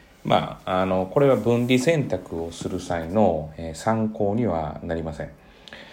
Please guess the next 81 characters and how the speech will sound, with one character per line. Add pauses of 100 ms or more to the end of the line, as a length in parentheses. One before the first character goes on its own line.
(240)
え
ー
っ
と、
要
は、 (120)
ど
っ (100)
ち
を
ど
う
う
ま
く
使
っ
て、
え
ー、
伸
ば
し
て
い
け
ば
い
い
の
か、
も
し
く
は、 (320)
え
ー、
ど
ち
ら
か
を、 (200)
要
は
伸
ば
し
た
ら、
今
の
成
績
を
打
開
で
き
る
か、 (960)
と
い
う
こ
と
に
つ
い
て、
え
ー、
話
を
し
た
い
と
思
い
ま
す。